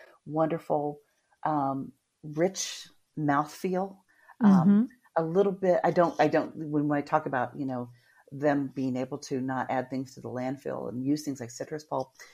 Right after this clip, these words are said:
Speaker 1: it's not that, um, you get all of that to me in, in the milk. I think that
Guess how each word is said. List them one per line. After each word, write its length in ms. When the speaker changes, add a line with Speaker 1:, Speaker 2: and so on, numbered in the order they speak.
Speaker 1:
it's 200
not 300
that, 340
um, 280
you 100
get 300
all 180
of 140
that 340
to 120
me 580
in, 220
in 160
the 40
milk. 380
I 80
think 300
that 300